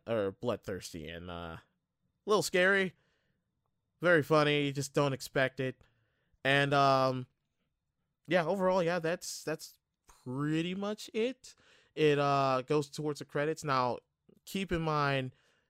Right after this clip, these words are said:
when it comes to a movie like this, there's gonna be end credit scenes, and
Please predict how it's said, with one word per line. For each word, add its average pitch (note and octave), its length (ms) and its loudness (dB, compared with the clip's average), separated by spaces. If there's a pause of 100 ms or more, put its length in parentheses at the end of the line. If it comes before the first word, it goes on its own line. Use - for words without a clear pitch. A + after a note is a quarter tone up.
(220)
when D3 300 2
it C#3 140 0
comes F3+ 680 0
to D#3 280 -6
a C#3 120 2
movie C3+ 500 -2
like A#2+ 380 -4
this, A#2+ 300 -2
there's B2 240 -12
gonna D#3+ 220 -4
be C#3 220 -8
end A#2 240 -6
credit G#2 340 -6
scenes, G#2 460 -10
and F#2+ 140 -10